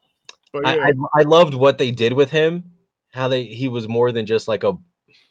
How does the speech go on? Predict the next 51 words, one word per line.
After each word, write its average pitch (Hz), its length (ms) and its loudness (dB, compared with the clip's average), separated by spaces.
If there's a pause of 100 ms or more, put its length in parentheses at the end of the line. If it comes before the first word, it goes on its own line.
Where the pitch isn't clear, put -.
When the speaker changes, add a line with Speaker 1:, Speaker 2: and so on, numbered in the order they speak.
(500)
Speaker 1:
Yeah, 143 400 -6 (180)
I 160 100 -2
Speaker 2:
a 165 40 -6
Speaker 1:
like 180 160 -4
how 135 100 2
they, 123 60 -4
Speaker 2:
shuffling, 127 340 0 (440)
Speaker 1:
wha-, 160 200 -14
Speaker 2:
like, 170 80 -6
Speaker 1:
what, 202 140 -2 (120)
what 190 120 -6
I 190 80 -4
Speaker 2:
he 220 100 -2
Speaker 1:
liked 220 160 0
Speaker 2:
hit 220 140 6
Speaker 1:
about 139 100 -2
Speaker 2:
homeboy 202 360 6
in 170 80 4
the 156 80 4
eye 175 240 2
with 160 180 0
a, 139 220 0
a 131 60 2
bow 143 320 6
and 147 80 2
arrow 135 360 4
from 160 420 -2
shore 120 680 2 (320)
when 127 140 -6
he 147 80 -2
was, 139 140 0
Speaker 1:
Yeah. - 920 -16
Speaker 2:
yo. 123 600 4 (260)
Speaker 1:
What, 165 300 -6
what 185 140 -4
I 175 180 -4
was 196 80 -6
gonna 202 120 -6
say, 202 100 -6
what 170 180 -8
I 190 80 -4
did 165 240 -8
like 160 160 -6
about 151 240 -10
that 151 160 -10
a 131 40 -12
lot 123 360 -12
was 123 140 -18
how 131 160 -12
he 139 160 -12 (420)
adapted 127 440 -8